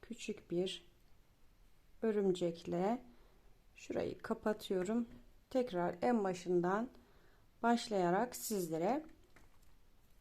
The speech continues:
anlatmaya çalışacağım inşallah hanımlar. Şimdi örümceğimi yaptım. Şöyle ölçerseniz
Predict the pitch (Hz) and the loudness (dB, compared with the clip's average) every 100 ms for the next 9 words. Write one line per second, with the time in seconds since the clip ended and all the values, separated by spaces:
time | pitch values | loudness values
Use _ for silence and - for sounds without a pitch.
0 | - - - - - - 196 170 170 226 | -20 -20 -20 -20 -14 -2 0 0 0 0
1 | 233 226 208 - 214 - 196 180 196 185 | 0 -2 -4 -2 -4 -2 -2 -2 -2 -4
2 | 180 190 196 240 - - - - - - | 0 2 2 2 -2 -12 -20 -20 -20 -12
3 | - 311 254 277 285 240 208 214 233 254 | 0 4 8 10 10 8 6 8 8 6
4 | 254 - 196 190 - - - - - - | 4 2 4 4 0 -14 -20 -20 -20 -20
5 | - - - - - - - - 247 180 | -20 -20 -20 -20 -20 -20 -16 -2 0 2
6 | 175 - 208 220 - 233 226 226 202 185 | 0 0 0 0 0 2 2 0 0 2
7 | 196 - - - | 2 -2 -6 -8